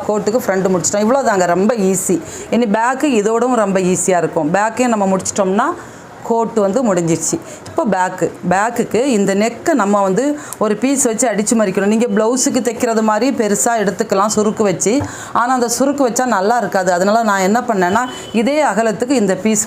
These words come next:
பாருங்க கட் பண்ணி எடுத்துருக்கிறேன். நம்ம அடிச்சு மறிப்போம்ல லைனிங் சுடிதார்லாம், அதே மாதிரி பாருங்க, இதே மாதிரி கரெக்டா நான் கட் பண்ணி எடுத்துருக்கிறேன்.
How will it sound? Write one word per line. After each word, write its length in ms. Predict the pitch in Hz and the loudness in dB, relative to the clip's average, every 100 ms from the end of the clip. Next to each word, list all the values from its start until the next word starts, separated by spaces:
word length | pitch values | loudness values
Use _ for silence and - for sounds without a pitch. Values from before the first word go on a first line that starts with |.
| - | -2
பாருங்க 300 | 196 185 208 240 - | 0 2 0 0 -4
கட் 160 | 202 226 | -4 -2
பண்ணி 160 | 214 185 | 0 0
எடுத்துருக்கிறேன். 480 | 156 165 156 131 - - - - - - - - - - | 0 -2 0 -2 -4 -14 -16 -16 -16 -14 -14 -14 -8 -2
நம்ம 180 | 214 208 | 0 0
அடிச்சு 260 | 214 240 226 | 0 0 0
மறிப்போம்ல 420 | 208 214 202 220 196 | -2 0 0 2 2
லைனிங் 340 | 202 214 214 - | 2 2 0 0
சுடிதார்லாம், 480 | 185 196 190 190 175 | 2 2 2 0 2
அதே 120 | 208 208 | 0 0
மாதிரி 180 | 226 208 | 0 0
பாருங்க, 260 | 190 170 170 | 0 2 2
இதே 160 | 170 196 208 | 2 2 2
மாதிரி 260 | 180 180 262 277 - - - | 2 2 0 -2 -10 -10 -6
கரெக்டா 240 | 202 202 196 | -4 -2 -2
நான் 120 | 180 | -2
கட் 140 | 180 - | -2 -2
பண்ணி 160 | 202 180 | 0 0
எடுத்துருக்கிறேன். 520 | 160 170 165 180 | 0 -2 0 0